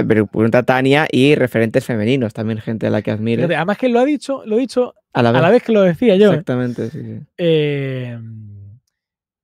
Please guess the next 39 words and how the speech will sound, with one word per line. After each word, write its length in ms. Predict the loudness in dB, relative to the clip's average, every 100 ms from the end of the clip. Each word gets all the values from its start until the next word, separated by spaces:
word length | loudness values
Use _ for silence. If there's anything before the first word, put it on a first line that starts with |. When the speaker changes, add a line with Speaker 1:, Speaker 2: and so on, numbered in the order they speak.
| _ _ _
Speaker 2:
pues, 100 | -10
por 100 | -8
ejemplo, 480 | -6 -6 -4 -4 -6 _ _ _ _ _ _ _ _ _
eh, 80 | -20 _ _ _ _ _
Tere 220 | -2 0 0
es 60 |
una 200 | -4 -8
persona 340 | -10 -12 -10 -8
también 200 | -8 -10
que 80 |
me 60 | -10
gusta 200 | -12 -12
mucho, 380 | -14 -14 -16 -18 _
sobre 280 | -16 -12 -8
todo 200 | -6 -6
porque 240 | -8 -8 -8
me 80 |
parece 200 | -8 -10 -10
que 60 |
tiene 160 | -10 -10
una 60 |
capacidad 480 | -10 -14 -14 -18 -20 _ _
<laughs> 220 | _ _ -10
para 300 | -8 -8 _
unir 400 | -6 -4 -4 -6 _ -6
vasos, 400 | -6 -4 -8 -12 _ _
o 60 | -10
sea, 200 | -8 -8
espacios 360 | -8 -8 -6 -8
significantes 520 | -8 -8 -8 -8 -10
muy 140 | -12
diferentes 440 | -12 -10 -10 -10 -10
en 80 | -6
el 80 |
Speaker 1:
Ya 120 | -2 -2
Speaker 2:
mismo 80 |
Speaker 1:
ves. 160 | -4 -6
Speaker 2:
espacio 80 | -10
común, 320 | -10 -10